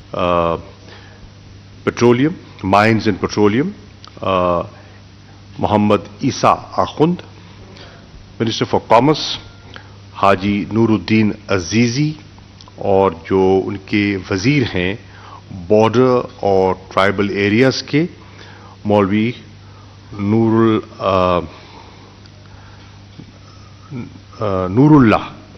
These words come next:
नूरुल्लाह नूरी, उनसे, अ, नशिस्त हुई, तबादला ख्याल हुआ। मुझे, अ, ये भी, अ, आपको बताना है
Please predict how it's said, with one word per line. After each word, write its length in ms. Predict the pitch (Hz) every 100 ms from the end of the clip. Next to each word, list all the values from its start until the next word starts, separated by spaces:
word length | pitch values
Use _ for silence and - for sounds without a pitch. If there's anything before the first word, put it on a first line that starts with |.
| - - 143 131 101 90 87 92 - 101
नूरुल्लाह 460 | 131 127 120 156 - -
नूरी, 260 | 120 117 92 - - - - - - - - - - - - -
उनसे, 580 | 175 160 - 127 120 -
अ, 300 | 110 95 104 143 - - - - - - - - - - -
नशिस्त 460 | 104 110 143 - -
हुई, 180 | 123 - - - - -
तबादला 360 | 95 90 85 87
ख्याल 300 | - 80 73
हुआ। 200 | 71 - - - - - - - - - - - - -
मुझे, 480 | 107 95 110 110 -
अ, 420 | 120 101 101 92 98
ये 280 | 92 101 117
भी, 260 | 123 131 120 -
अ, 340 | - 104 98 95 - -
आपको 320 | 98 98 101
बताना 400 | 90 92 90 101
है 180 | 107 123